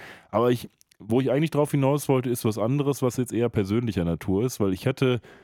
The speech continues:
ich habe tatsächlich durch mein Vaterdasein jetzt einen völlig neuen Blick auf solche Szenen, weil f-, ich weiß,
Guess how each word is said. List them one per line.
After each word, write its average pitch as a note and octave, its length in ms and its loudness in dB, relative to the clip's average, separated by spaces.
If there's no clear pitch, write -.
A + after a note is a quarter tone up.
ich - 100 -6
habe B2+ 180 2
tatsächlich B2 500 2
durch B2 240 0
mein A2+ 320 2
Vaterdasein G2+ 1080 2
jetzt B2+ 160 -4
einen G#2+ 180 0
völlig D3 380 0
neuen A#2+ 480 2
Blick G#2+ 280 -2
auf A2 160 -4
solche G#2+ 220 -2
Szenen, G#2 600 -2
weil E2 160 2
f-, - 200 -8
ich - 120 -10
weiß, G2+ 380 0